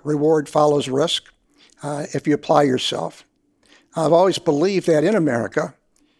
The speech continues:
one of the greatest rights that we have is the right to fail.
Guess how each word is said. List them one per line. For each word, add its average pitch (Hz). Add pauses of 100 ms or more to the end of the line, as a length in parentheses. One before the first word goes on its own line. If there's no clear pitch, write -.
(240)
one 156
of 151
the 143
greatest 160
rights 156
that -
we 147
have 143 (540)
is 135
the 143
right 143
to 143
fail. -